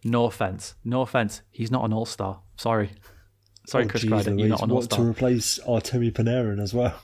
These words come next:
Speaker 1: P-, to replace Artemi Panarin. Like, Brady Tkachuk is replacing Austin Matthews. Sorry, Brady. I like, you know, you got a lot of gr-, grit and jam. Well, you know, great. You're not an all-star. Sorry. <laughs>
Speaker 2: There's a, there's a disappointingly low amount of all-stars left in the all-star,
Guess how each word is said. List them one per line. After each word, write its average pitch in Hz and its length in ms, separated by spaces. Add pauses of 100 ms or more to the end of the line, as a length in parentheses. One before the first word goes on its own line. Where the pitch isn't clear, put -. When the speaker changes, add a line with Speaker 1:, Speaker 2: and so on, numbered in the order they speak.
(120)
Speaker 1:
P-, - 120
to - 120
replace 120 360
Artemi 131 340
Panarin. 139 220 (360)
Like, 110 220
Brady 135 380
Tkachuk - 520
is 110 140
replacing 117 400
Austin 113 240
Matthews. 117 540 (200)
Sorry, 208 240
Brady. 117 520
I 120 80
like, 143 340
you 160 60
know, 139 240
you 123 60
got 143 100
a 135 80
lot 135 100
of - 60
gr-, 139 80
grit 127 280
and 117 100
jam. 113 280 (160)
Well, 143 240
you 151 80
know, 123 80
great. 131 400 (420)
You're 123 140
not 120 180
an 110 80
all-star. 110 540
Sorry. 107 400 (140)
<laughs> - 220
Speaker 2:
There's 110 200
a, 113 260
there's 113 200
a 107 120 (140)
disappointingly 113 960
low 110 460
amount 110 260
of 110 100
all-stars 107 560
left 107 220
in 107 80
the 107 100
all-star, 107 400